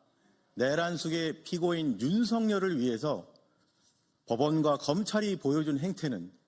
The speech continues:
도저히 납득할 수 없는, 철저히 한 사람만을 위해 형사사법 시스템을 붕괴시키는 모습을 국민들이 목도하고 있습니다. 그런데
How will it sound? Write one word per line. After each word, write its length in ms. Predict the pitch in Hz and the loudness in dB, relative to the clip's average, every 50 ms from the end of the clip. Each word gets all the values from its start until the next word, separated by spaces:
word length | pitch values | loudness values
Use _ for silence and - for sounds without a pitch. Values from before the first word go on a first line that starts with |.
| _ _ | _ _
도저히 800 | - - 131 156 202 214 247 247 247 240 214 165 127 110 - - - - _ _ - | -4 0 2 2 2 2 2 2 2 2 2 0 -2 -2 -6 -16 -20 -20 _ _ -2
납득할 420 | - 127 - - - 180 - 165 160 | -2 -2 0 -2 -6 -4 -2 -2 -2
수 120 | - 175 | 0 0
없는, 400 | 127 113 143 151 143 117 92 - - _ _ _ _ _ _ _ _ _ | 0 2 2 0 0 -2 -4 -8 -12 _ _ _ _ _ _ _ _ _
철저히 600 | - - - 226 226 - - 247 233 202 139 101 - - - - _ _ _ _ _ _ | -10 -4 -4 -4 -2 0 -2 0 0 0 -2 -4 -6 -10 -18 -20 _ _ _ _ _ _
한 180 | - - 208 220 | -4 -2 0 0
사람만을 520 | 185 196 185 185 175 165 160 160 156 147 | 2 0 0 0 0 0 2 2 2 2
위해 240 | 139 139 127 101 92 - - - _ - | 2 2 2 0 -4 -8 -14 -20 _ -12
형사사법 680 | - - 165 170 165 160 156 143 135 147 135 143 131 | -6 -4 -2 -2 0 -2 -2 -2 -2 -2 -2 -2 -4
시스템을 460 | - - - - 156 143 135 135 127 | -6 -10 -6 -4 -2 -2 0 -2 -2
붕괴시키는 800 | - - 139 170 202 214 233 - - - 190 180 196 196 202 196 - _ - _ _ _ _ _ _ _ _ _ _ _ _ _ _ _ _ _ _ _ _ _ _ _ - | -2 0 0 2 2 2 0 -2 -2 -4 -2 -2 -2 -2 -4 -8 -12 _ -20 _ _ _ _ _ _ _ _ _ _ _ _ _ _ _ _ _ _ _ _ _ _ _ -2
모습을 680 | 120 123 135 - 147 127 135 147 160 170 165 165 - - | -2 -2 0 0 0 0 0 0 0 -4 -6 -10 -16 -10
국민들이 720 | - 123 131 135 139 135 123 120 117 120 117 117 117 - - _ _ _ - | -4 -2 0 2 2 0 0 -2 -2 -2 -2 -4 -6 -8 -14 _ _ _ -2
목도하고 680 | 120 127 123 - - - - 170 156 160 175 190 202 | -2 -2 -2 -2 -8 -2 0 0 2 2 2 2 0
있습니다. 300 | 156 - - - - - _ _ _ _ _ _ _ _ _ _ _ | 0 -2 -6 -12 -14 -16 _ _ _ _ _ _ _ _ _ _ _
그런데 480 | - 160 190 180 185 165 147 160 196 | -4 -2 0 2 2 2 2 0 -2